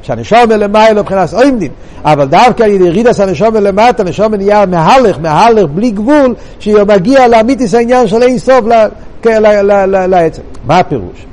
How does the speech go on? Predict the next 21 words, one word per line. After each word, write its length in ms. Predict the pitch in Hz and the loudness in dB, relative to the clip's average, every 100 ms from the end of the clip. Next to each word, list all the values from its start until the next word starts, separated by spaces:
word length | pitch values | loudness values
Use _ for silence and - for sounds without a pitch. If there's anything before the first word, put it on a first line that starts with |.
| - - - - 107 | -20 -20 -20 -16 -2
למה 320 | 139 214 214 | 0 2 2
אנחנו 280 | 208 135 170 | 0 -2 -4
אומרים 300 | 151 202 175 | -2 -2 -4
שדווקא 480 | 160 156 190 165 185 | -4 -2 -2 -2 -4
על 60 | |
ידי 100 | 160 | -2
ירידת 400 | 151 139 196 170 | -2 -2 -4 -6
הנשמה 420 | 160 135 165 180 | -8 -6 -6 -4
למטה 480 | 160 151 165 196 180 156 | -6 -4 -2 -2 -2 -2
והאביידה 400 | 143 165 196 165 | 0 0 0 -2
בגוף 280 | 147 180 | -2 -4
ונפש 220 | 175 147 151 | -4 -6 -4
הבאמיס, 460 | 147 185 180 147 - - 143 | -2 -2 -2 -6 -10 -10 -6
הנשמה 480 | 143 - 170 190 | -6 -2 0 0
מגיעה 420 | 170 156 143 190 170 | 0 -2 0 0 2
לאמיתיס 540 | 151 147 208 185 165 | 0 -2 -6 -8 -8
העניין, 680 | 160 151 170 185 175 156 143 - - - - | -8 -6 -4 -2 -4 -6 -10 -14 -20 -18 -6
לכוח 420 | 147 143 180 147 | -6 0 0 2
העצמות, 380 | 156 165 165 135 | 0 -2 -4 -4
ל-, 60 | 151 | -4
ל-, 340 | 143 143 | -4 -6